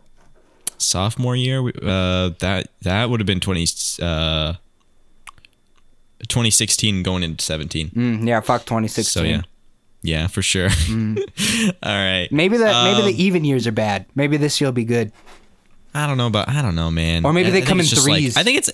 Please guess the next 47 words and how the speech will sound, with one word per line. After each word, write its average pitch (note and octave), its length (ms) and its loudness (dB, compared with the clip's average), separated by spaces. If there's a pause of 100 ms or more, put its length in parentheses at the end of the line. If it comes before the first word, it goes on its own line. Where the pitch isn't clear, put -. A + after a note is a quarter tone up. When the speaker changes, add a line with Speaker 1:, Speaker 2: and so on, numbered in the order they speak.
Speaker 1:
actually D3 420 0
in, C3+ 80 0
like, G#2+ 200 0
two-year A#2 480 2
increments, B2 580 -2
'cause, G2 160 -2
like, G#2 160 0
twenty F3+ 200 2
seventeen, A2 400 -2
twenty G2 280 0
eighteen F2 220 -2
were D#2+ 60 -2
good. D2+ 260 -2 (340)
And, G#2 120 0
like, G2+ 140 0
twenty C3+ 200 0
fifteen A#2+ 340 0
and G#2 100 -2
twenty G#2+ 220 0
sixteen F#2 500 2
were E2+ 80 -2
not F2 220 0
that D2 180 -2
good. A#1+ 160 -4
Speaker 2:
Mm, A#2+ 340 0
Speaker 1:
So, E2 360 0 (180)
Speaker 2:
twenty C#3 320 0
nineteen, C3 440 2
Speaker 1:
we're B2+ 40 -8
Speaker 2:
twenty C3+ 300 0
twenty C3+ 260 0
were B2 140 2
fucked, - 480 -2 (240)
is B2+ 80 -4
what C3+ 160 -2
you're C3+ 60 0
saying? C3+ 260 0
Speaker 1:
Yeah, E2 500 0
I F2+ 140 0
think F#2 160 0
that's E2+ 160 0
how E2+ 220 2
it - 20 0
works, - 240 0
honestly. D#2+ 340 0
Speaker 2:
God G#2+ 260 2
damn. A2+ 300 -2